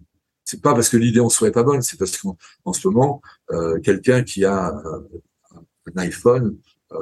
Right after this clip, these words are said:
a accès à plein de réseaux, à plein de communautés. Il y a plusieurs réseaux sociaux, mais il y a aussi plein de, euh,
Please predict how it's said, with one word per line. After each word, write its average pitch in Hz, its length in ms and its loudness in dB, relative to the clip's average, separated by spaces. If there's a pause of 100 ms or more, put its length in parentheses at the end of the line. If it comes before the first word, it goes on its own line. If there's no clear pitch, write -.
(320)
a 87 120 -16
accès - 300 0
à 95 60 0
plein 151 480 4
de 120 60 0
réseaux, 101 420 -2
à 80 100 -8 (100)
plein 135 260 0
de 127 80 -4
communautés. 107 560 2
Il 95 60 -2
y 82 40 2
a 78 160 -6 (320)
plusieurs 123 540 4
réseaux 92 220 0
sociaux, 143 440 -4
mais 120 120 -2
il - 20 0
y 92 40 0
a 90 60 0
aussi 90 280 -2
plein 131 340 2
de, 101 260 2 (380)
euh, 87 600 -2